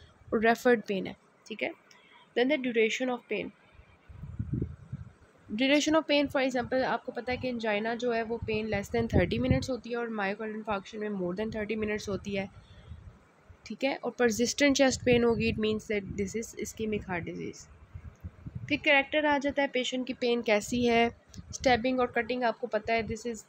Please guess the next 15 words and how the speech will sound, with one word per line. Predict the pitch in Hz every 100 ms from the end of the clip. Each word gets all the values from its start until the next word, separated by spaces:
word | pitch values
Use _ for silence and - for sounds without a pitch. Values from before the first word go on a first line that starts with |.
| _ -
the | 220 220 - _ -
छुरी | - 285
की | 277 262
तरह | 208
ऐसे | 202 -
लगती | 202 196 - 214
है, | 214 208 - - - _
ये | 220
जो | 214 220 214
aortic | 220 208 226 202
dissection | 208 - 196 - 220 208
की | 214
होती | 185 - 190
है। | 190 - - _ _ _ _ _ _ _ - - - - - - - 208
जलन | 233 240 247 254